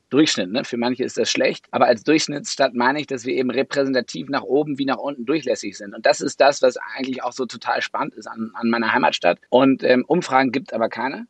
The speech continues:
Wir haben aber eben ein recht großes Team, äh, natürlich mit, äh, den Kreisen da drumherum, wo wir Stimmungen einfangen. Und das, was wir sagen, was wir tun, das, was, äh, mich auch antreibt letztendlich, warum ich überhaupt mich committed habe, warum ich gesagt habe, ja,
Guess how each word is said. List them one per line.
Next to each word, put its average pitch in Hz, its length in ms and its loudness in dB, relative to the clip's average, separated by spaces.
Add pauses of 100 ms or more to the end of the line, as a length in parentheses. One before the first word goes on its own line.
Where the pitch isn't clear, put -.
Wir 123 160 -2
haben 139 480 2
aber 127 360 0
eben 131 240 -6
ein - 20 -12
recht 135 240 -6
großes 135 420 -8
Team, 151 640 -10
äh, 107 200 -14
natürlich 127 440 0
mit, 131 240 -2
äh, 123 220 6
den 123 140 2
Kreisen 135 360 4
da 131 80 4
drumherum, 135 540 2
wo 127 100 2
wir 127 220 4
Stimmungen 147 400 -2
einfangen. 151 500 -2
Und 131 260 -4
das, 135 180 0
was 147 180 0
wir 127 140 0
sagen, 139 280 2
was 123 140 -4
wir 117 100 -8
tun, 170 240 -6
das, 120 220 0
was, - 300 -10
äh, 113 180 2
mich 127 260 0
auch - 160 -6 (220)
antreibt 123 540 0
letztendlich, 110 420 -4
warum 131 320 4
ich 127 200 -4
überhaupt 123 420 2
mich 120 260 0
committed 127 420 0
habe, 110 220 2
warum 110 160 2
ich 135 120 -4
gesagt 123 360 0
habe, 123 240 4
ja, 123 340 4